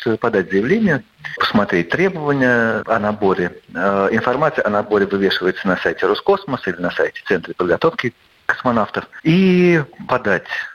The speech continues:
документы, заполнить анкету, э, пройти медкомиссию и прислать какие-то свои данные. А дальше уже идёт сложный процесс отбора, приглашают на личное собеседование, на личные тесты,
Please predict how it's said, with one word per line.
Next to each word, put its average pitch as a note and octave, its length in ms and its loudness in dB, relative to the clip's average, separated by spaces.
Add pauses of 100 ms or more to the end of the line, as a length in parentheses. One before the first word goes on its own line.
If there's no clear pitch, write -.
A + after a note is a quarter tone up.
(220)
документы, A#2 680 0
заполнить F2+ 480 0
анкету, A#2 880 0 (240)
э, D#2+ 320 0
пройти D#2+ 460 -2 (240)
медкомиссию B2 800 0
и B2 260 -2 (180)
прислать A2+ 540 -2
какие-то G#2 380 -2
свои G#2 280 0
данные. F#2 540 0
А C3 120 2
дальше D#3+ 420 0
уже C3+ 680 0 (260)
идёт G#2+ 440 0 (240)
сложный A2+ 500 0
процесс G2 640 0
отбора, C3+ 840 0
приглашают F#2 580 -2
на F2 120 -4
личное A2+ 320 0
собеседование, G2+ 800 -2
на D#2 120 -4
личные A2 380 -2
тесты, G2+ 480 0